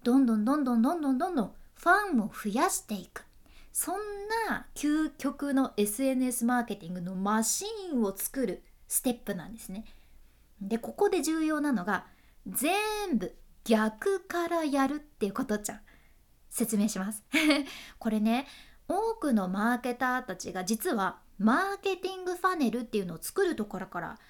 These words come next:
始めると言われていて、マーケティングファネルっていうのはお客さんが商品とかサービスを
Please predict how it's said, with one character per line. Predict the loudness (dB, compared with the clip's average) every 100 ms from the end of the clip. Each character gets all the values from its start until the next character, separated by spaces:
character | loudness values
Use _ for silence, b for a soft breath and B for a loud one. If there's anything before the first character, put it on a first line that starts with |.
| b
始 | -4 -2 4
め | 4 6
る | 4
と | 2 -4
言 | -4 -4
わ | -2
れ | -2 -6
て | -8
い | -6
て、 | -2 -2 -4 B
マ | 2 4
ー | 2
ケ | -2
テ | -4
ィ | -4
ン |
グ | -4
フ | 0
ァ | 2
ネ | 2
ル | 0
っ | -2
て | -2
い |
う | -2
の | 0
は | -2 -2 B B -4
お | -2
客 | -2 -4 -4
さ | -4
ん | -2
が | -2 -4
商 | -2 -2 -4
品 | -6 -6
と | -6 -4
か | -6
サ | -2 2
ー | 2
ビ | 0
ス | -2 -4
を | -4